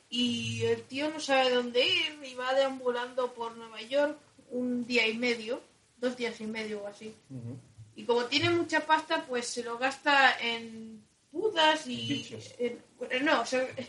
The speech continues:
Speaker 1: que es muy triste porque se compra una prostituta,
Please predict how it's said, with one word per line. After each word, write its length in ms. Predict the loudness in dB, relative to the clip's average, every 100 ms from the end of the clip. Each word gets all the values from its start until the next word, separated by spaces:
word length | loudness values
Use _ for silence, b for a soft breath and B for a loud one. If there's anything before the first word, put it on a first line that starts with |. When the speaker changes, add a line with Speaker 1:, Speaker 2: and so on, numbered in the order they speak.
| -4
Speaker 1:
que 80 | -2
es 60 | 0
muy 160 | -2
triste 340 | -4 -6 -2 0
porque 260 | 0 -2
se 240 | -2 -2 0
compra 280 | -2 0 0
una 160 | 0
prostituta, 720 | -2 -6 -8 -8 -6 -6 -6